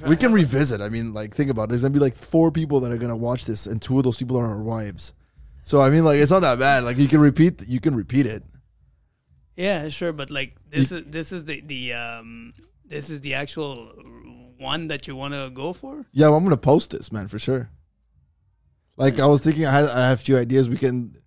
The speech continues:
Speaker 1: we can kind of, like, maybe talk about, um, like, what do we, what do we wanna do here?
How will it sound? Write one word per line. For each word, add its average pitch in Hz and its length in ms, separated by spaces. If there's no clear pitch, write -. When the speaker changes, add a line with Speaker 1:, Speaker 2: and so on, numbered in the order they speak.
Speaker 1:
we 139 80
can 127 120
kind 165 160
of, 156 120
like, 135 140
maybe 131 180
talk 123 240
about, 123 400
um, 117 520
like, 127 120
what 123 100
do 131 60
we, 131 120
what 120 200
do 127 80
we 123 60
wanna 123 160
do 120 140
here? 110 280